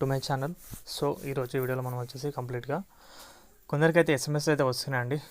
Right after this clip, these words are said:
So, already అందరికీ తెలుసు మార్నింగ్లో ఆర్టికల్స్ నుంచి ఏం ప్రచారం చేశారని చెప్పేసి.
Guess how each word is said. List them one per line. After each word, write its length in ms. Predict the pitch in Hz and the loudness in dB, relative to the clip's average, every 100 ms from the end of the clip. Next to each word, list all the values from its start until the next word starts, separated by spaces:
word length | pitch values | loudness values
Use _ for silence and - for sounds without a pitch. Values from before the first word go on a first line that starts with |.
| - - | -18 -8
So, 80 | 135 123 - - | -4 -4 -6 -2
already 240 | 127 131 135 | -2 2 2
అందరికీ 240 | 131 135 135 | 2 -2 -2
తెలుసు 220 | 135 156 135 | -2 -4 -2
మార్నింగ్లో 440 | 127 131 135 131 175 226 - - - - - | -2 -2 -2 0 -2 -4 -16 -20 -18 -8 2
ఆర్టికల్స్ 400 | 127 139 143 139 143 | 2 4 2 2 0
నుంచి 160 | 135 135 | -2 -2
ఏం 60 | 131 131 | 0 -2
ప్రచారం 320 | 127 131 127 | 2 2 2
చేశారని 340 | 123 127 123 123 | -2 -2 -2 -4
చెప్పేసి. 300 | 123 127 | -4 -4